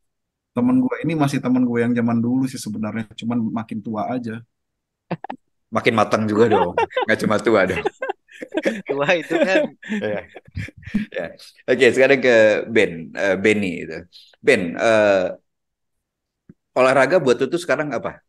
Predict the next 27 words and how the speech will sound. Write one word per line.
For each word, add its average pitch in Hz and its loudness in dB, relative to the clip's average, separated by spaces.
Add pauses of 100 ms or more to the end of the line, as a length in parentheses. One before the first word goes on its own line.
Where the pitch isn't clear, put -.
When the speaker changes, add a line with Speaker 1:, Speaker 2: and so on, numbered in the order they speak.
Speaker 3:
Salah 107 0
satu 113 -4
cara 107 2 (100)
melarikan 104 0
diri 98 -4 (140)
dari 95 0 (540)
kepenatan 95 -2 (400)
atau 101 -4 (140)
gimana, 90 -8 (640)
Ben? 80 -10 (1120)
Speaker 2:
Kalau 147 -8 (160)
buat 156 -8 (140)
gue 147 -8 (120)
sendiri, 160 -12 (460)
olahraga 123 -6 (200)
ini 135 -16 (100)
yang 120 -10
sekarang 120 -4 (100)
gue 120 -6 (120)
jalani 120 -8 (140)
ya, 98 -8 (1160)
tadi 110 -8 (140)
kata 107 -8 (120)
lu, 107 -10 (1000)
misalkan 101 -8 (100)
lu 107 -12 (100)
ngomongin 101 -12